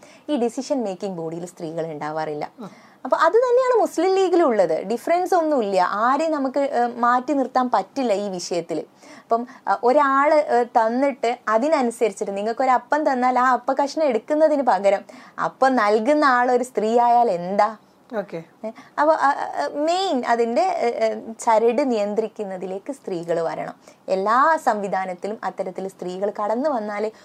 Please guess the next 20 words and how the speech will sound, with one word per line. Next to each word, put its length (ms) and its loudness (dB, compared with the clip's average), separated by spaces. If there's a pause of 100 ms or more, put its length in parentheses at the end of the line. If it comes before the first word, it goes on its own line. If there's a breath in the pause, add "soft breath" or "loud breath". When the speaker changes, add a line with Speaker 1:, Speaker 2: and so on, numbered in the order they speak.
(140 loud breath)
Speaker 1:
ഒരു 80 2
transformation 840 -2
ഉണ്ടാവുള്ളൂ. 500 -4 (100)
Speaker 2:
ഏ, 400 0 (240)
ഈ 100 -2
transformation, 920 2
ഏ, 300 -6 (600)
മുസ്ലിം 300 0
ലീഗിനകത്ത് 600 0
എത്രത്തോളം 500 0
സാധ്യമാവും 840 0
എന്ന്, 200 2
എന്ന് 160 2
വെച്ചാല് 340 0 (360 loud breath)
ഇപ്പൊ 140 -2
ഈ 240 2
ഹരിതയുടെ 600 4
വിഷയം 380 -2
വന്നപ്പോ 360 0 (120)
തന്നെ, 280 -2